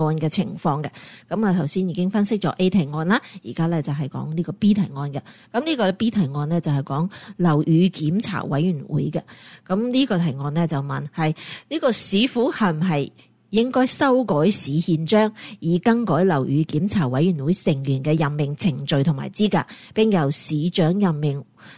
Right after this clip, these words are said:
呢個樓宇檢查局嘅局長呢？咁樣。咁石頭，你認為係唔係應該要修改現行嘅憲章呢？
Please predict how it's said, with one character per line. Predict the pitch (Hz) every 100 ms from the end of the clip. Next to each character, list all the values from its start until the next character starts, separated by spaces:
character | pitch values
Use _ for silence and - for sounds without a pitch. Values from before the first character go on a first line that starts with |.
| -
呢 | 185
個 | 175
樓 | 156 135
宇 | 131 147
檢 | 151 143 180
查 | 208 143
局 | - 143
嘅 | 156
局 | 139 143 -
長 | 135 147
呢？ | 190 180
咁 | 135
樣。 | 147 - - _ - - _
咁 | 139 156 180 190 - - - -
石 | 202
頭， | 208 156
你 | 160
認 | 202 175 156
為 | 135 139
係 | 156 160
唔 | 147
係 | 147
應 | 185 220
該 | 233
要 | 220 165 139
修 | - 220 208
改 | 175 123 185
現 | 190 151 165
行 | 175 -
嘅 | 190
憲 | - 202 160 156
章 | 202 202
呢？ | 208